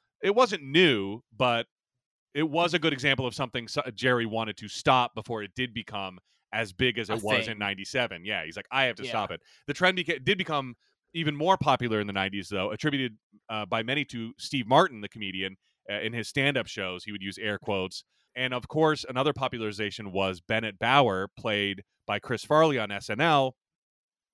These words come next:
Speaker 1: an aggressive but socially awkward commentator who used air quotes to mock societal expectations of him. I loved this character on
Speaker 2: <laughs>
Speaker 1: Weekend Update. He would come on and go, "I don't take showers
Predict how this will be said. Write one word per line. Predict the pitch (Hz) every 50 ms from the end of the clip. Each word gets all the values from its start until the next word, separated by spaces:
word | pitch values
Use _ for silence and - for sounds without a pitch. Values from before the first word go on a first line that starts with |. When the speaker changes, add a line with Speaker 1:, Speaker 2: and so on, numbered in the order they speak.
| _ _ -
Speaker 1:
an | 127 120 117
aggressive | 117 98 117 131 139 - - 143 123
but | 110 117 110 -
socially | - 143 139 135 - 135 127 117
awkward | 107 107 - 110 104 95
commentator | - 127 127 131 127 - 117 107 101 101 101 - _ _ _ _ _ -
who | 123
used | 120 117 117 110 -
air | - 120 120
quotes | - - 123 110 - - -
to | 117 107
mock | 101 101 101 101 98 - _ _ _ _ _ _ _ -
societal | - 135 - - 135 120 117 113 107 107 104
expectations | 101 - - 107 - - 135 131 120 117 107 90 92
of | 87 82
him. | 85 90
I | 101 110
loved | 113 107 127 139 139 127
this | 117 120 135
character | - 123 110 104 - - 107
on | 104 98 101
Speaker 2:
<laughs> |
Speaker 1:
Weekend | 107 110 107 - 104 101 113
Update. | 127 - - 107 101 95
He | 104
would | 98 87
come | - 110 107
on | 104 107
and | 101 98
go, | 104 98 95 - _ _ _ _ - -
"I | 127 139
don't | 147 156 160 151 123 - _ _ _ _ _ -
take | - 165 190 185 180 - _
showers | - - - 151 160 170 175 165 151 139 135 123 117 110 98 90